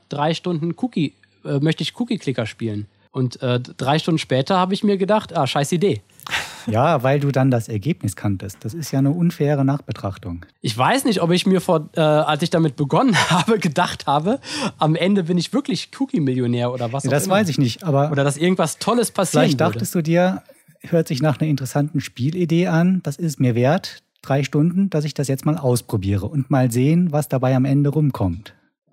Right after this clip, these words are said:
Speaker 1: Siehst du denn bei anderen Leuten Sachen, die die machen, wo du sagen würdest, da könnt ihr eure Freizeit wirklich besser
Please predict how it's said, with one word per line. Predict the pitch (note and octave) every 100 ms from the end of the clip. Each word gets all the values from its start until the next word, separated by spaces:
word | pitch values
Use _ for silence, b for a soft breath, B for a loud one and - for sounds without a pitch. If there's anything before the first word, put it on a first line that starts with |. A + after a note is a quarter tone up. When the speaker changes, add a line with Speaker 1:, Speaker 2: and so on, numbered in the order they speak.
| _ B B B
Speaker 1:
Siehst | - F#3
du | G#3
denn | G#3
bei | G3 G3 -
anderen | A3+ C4 G3+
Leuten | C3 A2 A2 G2+ -
Sachen, | - B2 B2+ A#2 - _ -
die | C3+
die | C3+
machen, | C3 C3 C3 A#2 - _ _ -
wo | C3
du | B2+
sagen | B2 B2+ B2+
würdest, | B2 A#2+ A2+ - _ - _ _
da | C#3 C3 C3
könnt | - C#3+
ihr | C3+
eure | B2+ B2
Freizeit | B2+ B2 A#2 -
wirklich | A#2 -
besser | B2 B2 G#2